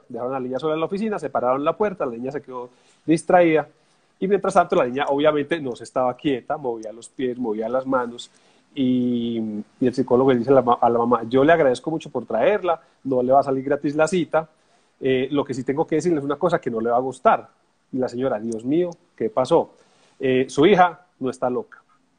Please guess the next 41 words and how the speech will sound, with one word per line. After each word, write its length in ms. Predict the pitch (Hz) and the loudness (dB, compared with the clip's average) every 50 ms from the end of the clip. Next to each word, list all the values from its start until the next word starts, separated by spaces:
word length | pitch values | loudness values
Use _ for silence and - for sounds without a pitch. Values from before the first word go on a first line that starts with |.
| _ _ _ _ _ _ _ _ | _ _ _ _ _ _ _ _
Su 200 | _ - - 185 202 | _ -2 0 0 0
hija 160 | 196 160 147 | 2 -2 -2
es 60 | 135 | 0
bailarina. 560 | 127 139 135 139 120 - 143 185 156 117 101 - _ _ _ _ _ _ _ _ - | 0 0 0 0 -2 -2 -2 -4 -6 -6 -10 -14 _ _ _ _ _ _ _ _ -4
Mírele 300 | 139 135 135 143 147 147 | -2 0 2 2 2 2
los 160 | 147 151 147 | 2 0 0
pies." 400 | - - 185 143 110 - - - _ _ _ _ _ _ _ _ _ _ _ - | 0 0 0 0 -2 -6 -16 -20 _ _ _ _ _ _ _ _ _ _ _ -2
Y 60 | 139 139 | 0 2
a 100 | 135 131 | 2 4
partir 380 | 151 143 143 143 165 165 165 | 4 2 4 2 0 0 2
de 280 | 156 180 185 180 165 156 | 2 2 2 2 2 0
eso, 240 | 139 - 156 180 185 _ _ _ _ _ _ _ _ - | -2 -4 -6 -10 -10 _ _ _ _ _ _ _ _ -8
eh, 260 | 131 127 127 127 123 | -6 -6 -4 -4 -2
Gillian 520 | 123 156 151 139 135 139 139 139 143 147 _ _ _ | 0 0 0 0 0 0 -2 -2 -2 -8 _ _ _
fue 120 | - 135 120 | -8 -6 -6
una 160 | 120 123 139 | -4 -4 -4
de 60 | 135 | -4
las 120 | 127 117 117 | -4 -4 -4
grandes 600 | 127 135 135 127 123 127 127 127 127 - - _ _ _ _ _ _ _ _ _ _ | 0 0 0 0 -2 -4 -6 -6 -6 -10 -18 _ _ _ _ _ _ _ _ _ _
bailarinas 640 | 160 139 139 127 127 127 127 120 120 120 123 127 123 | -8 -4 -2 -2 -2 -2 -2 -4 -4 -4 -6 -6 -6
del 80 | 131 117 | -4 -4
Ballet 240 | 120 117 117 117 | -2 -2 -4 -4
de 100 | 117 127 | -4 -4
Nueva 160 | 127 127 123 117 | -2 -2 -2 -2
York, 240 | 113 117 113 - _ _ _ _ _ - | -2 -4 -4 -6 _ _ _ _ _ -4
toda 140 | 117 120 | -2 0
la 140 | 120 127 127 | 0 0 0
vida 240 | 120 120 113 117 123 | 0 0 0 -2 0
famosa, 460 | - 151 143 147 135 120 113 - 151 | 2 0 0 2 0 -4 -2 -4 -6
con 160 | - - 127 | -6 -6 -6
su 120 | - 127 117 | -6 -6 -6
propia, 480 | - 127 123 117 - 127 131 135 143 - - _ _ _ _ _ _ - | -4 -4 -4 -2 0 2 2 2 0 -2 -10 _ _ _ _ _ _ -8
eh, 480 | - 131 127 123 123 120 120 120 117 117 123 | -6 -4 -4 -2 -4 -4 -4 -4 -4 -4 0
línea 340 | 127 135 135 131 139 139 | 0 2 2 4 4 6
y 40 | 139 | 6
academia 460 | 131 120 - - 123 113 113 131 135 | 4 4 2 0 0 0 2 2 4
de 40 | 135 | 4
baile 260 | 127 120 120 117 123 123 | 4 4 4 2 0 2
toda 140 | - 131 135 | 4 4 4
la 100 | 143 143 | 6 4
vida, 280 | 151 139 127 123 127 | 4 4 2 2 0